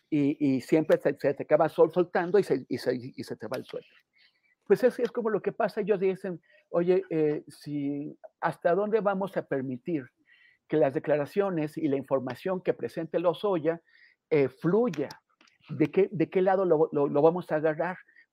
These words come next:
Porque es tan central lo que hicieron en la, en, en la corrupción del sistema político mexicano y, y de, y del régimen de Peña Nieto, que va a afectar a muchas más personas y muchos más sectores,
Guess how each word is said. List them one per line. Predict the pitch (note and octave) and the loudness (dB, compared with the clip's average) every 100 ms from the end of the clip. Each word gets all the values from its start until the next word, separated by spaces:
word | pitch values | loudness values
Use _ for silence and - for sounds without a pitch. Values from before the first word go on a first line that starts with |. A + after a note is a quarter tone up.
| - | 2
Porque | F3+ F3+ G3+ G3 G3 | 2 4 2 2 0
es | - G3 - | 0 0 0
tan | - G#3 G#3+ - _ _ | 2 2 2 -6 _ _
central | - - E3 D3+ - G3+ G3+ G3 D3 B2 _ _ _ | -6 0 2 0 0 2 4 4 0 -4 _ _ _
lo | - D3 | -2 0
que | C#3+ | 0
hicieron | C3 - F#3 D#3+ C3+ | -2 2 4 2 -2
en | D3+ C#3 | -2 0
la, | C#3 C#3 | 0 0
en, | - D3 | -2 -4
en | C#3+ C#3 | -2 -2
la | C3+ | -2
corrupción | C#3+ B2+ C3+ F3+ F#3 F3+ | -2 -4 -2 -2 -2 -2
del | D3 C3 | 0 0
sistema | A#2 C#3 E3+ F3+ | -2 -6 -6 -2
político | D#3 E3 D#3+ C#3+ | -2 -2 -4 -4
mexicano | C#3+ D#3 - F3+ D3 C#3 - _ _ _ | -6 -8 -4 -2 -2 -8 -14 _ _ _
y, | - C#3 B2+ D3 | -2 0 0 -2
y | C#3+ | 0
de, | B2+ C3 | 0 0
y | C#3 | 0
del | C3 B2 | 0 6
régimen | E3+ E3+ F3+ D#3+ | 4 4 -2 0
de | D3+ | -2
Peña | C#3 D3+ D3+ | 0 -2 -2
Nieto, | D3+ F3 D3+ D3 F#3 _ _ _ _ _ | -4 -6 -6 -8 -12 _ _ _ _ _
que | - D3+ F3 G#3+ - C#3 - - - E3 | 4 8 8 4 -4 -18 -16 -18 -6 2
va | D#3 F3+ - | 4 4 0
a | F#3+ | -4
afectar | F3+ G#3 - F#3 F#3 - | -2 -4 0 0 0 -6
a | C3+ | -6
muchas | C#3+ A#3+ - G#3 E3 | -2 -4 -4 -6 -4
más | E3+ - | -6 -2
personas | D3+ - C#3+ B2 C#3 - | -4 -2 -6 -6 -8 -6
y | C#3+ | -4
muchos | E3 A#3 G3 | -4 -6 -8
más | F3 E3 | -8 -8
sectores, | E3 - B2+ C3 | -10 -6 -6 -6